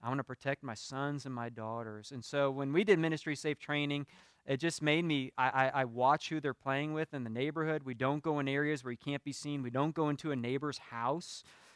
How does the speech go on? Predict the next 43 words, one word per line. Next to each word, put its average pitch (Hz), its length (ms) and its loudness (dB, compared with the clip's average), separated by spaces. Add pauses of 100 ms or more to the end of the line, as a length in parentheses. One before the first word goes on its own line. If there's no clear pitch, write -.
(140)
You 151 100 2
know, 151 240 2
if 131 120 0
there's 123 180 -4
any 151 160 0
boys 135 400 0
in 156 80 -2
the 151 80 0
house, 151 240 2
teenage 147 480 -2
boys, 147 300 -2
we're 131 60 -4
not 139 180 0
playing 151 340 -4
inside 143 440 -2
their 147 100 -2
house. 139 280 -2
There's 165 140 -2
just 214 220 -2
rules 170 420 4
we 143 140 0
created 127 680 -2 (500)
to 143 160 0
protect - 800 -4
them 113 280 -4
as 123 280 -2
parents 117 560 -10
from 123 380 -4
wolves 110 500 -8 (360)
and 254 280 4
from 190 120 4
being 202 220 2
foolish 214 420 -2
themselves. 175 680 0
They 139 220 0
can 165 180 -4
be 139 140 -2
foolish, 143 580 -6
and 120 80 -12
so 127 160 -8
you 123 180 -8
wanna 143 300 0
create 123 560 -6